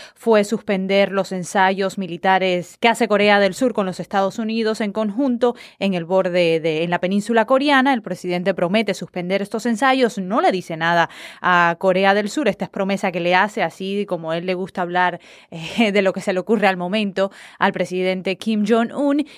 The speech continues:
y regresa acá y ahora deja a Pompeo, al secretario de Estado allá en Asia, tratando de descifrar, y al Pentágono tratando de descifrar cómo es que se frenan estos ensayos militares, porque ya están pautados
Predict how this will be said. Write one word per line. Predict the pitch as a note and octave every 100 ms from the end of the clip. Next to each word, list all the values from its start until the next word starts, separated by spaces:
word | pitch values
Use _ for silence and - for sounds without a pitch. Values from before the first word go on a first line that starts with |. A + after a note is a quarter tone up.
| -
y | A#3
regresa | G#3+ G3+ G#3 A3+ C#4+
acá | C#4 C#4+ D#4+
y | F4+
ahora | G#3+ G#3
deja | G#3 G#3
a | G#3+
Pompeo, | G3+ F#3+ G#3 G#3+ D#4 C4+
al | E3 D#3 E3+
secretario | F#3+ F3 F3 F3+ F#3+ G3
de |
Estado | G3 - G3+ G3+ G3 - -
allá | E3+ F3 F#3+
en | G3+
Asia, | G3+ G3 B3 G#3
tratando | F3+ E3+ F#3 G3+
de | G#3
descifrar, | G#3 G#3 G3+ - A#3+
y | G#3
al | F#3
Pentágono | D#3+ D#3+ D3 F3+ D#4+ A#3+ E3+
tratando | E3+ F3 F#3 F#3+
de |
descifrar | G3 G3+ A3 B3 G#3
cómo | G#3 A3 A#3+
es | A#3+ B3+
que | - G3+
se | F3+
frenan | F3+ F#3+ G3+ G#3
estos | G#3 F#3 G#3
ensayos | F#3 G3+ G3+
militares, | G#3 G3 A3+ A3+
porque | - F3 D#3+
ya | F#3+
están | C4+ A3+ G3
pautados | D#3+ D#3+ F3 G3 F#3+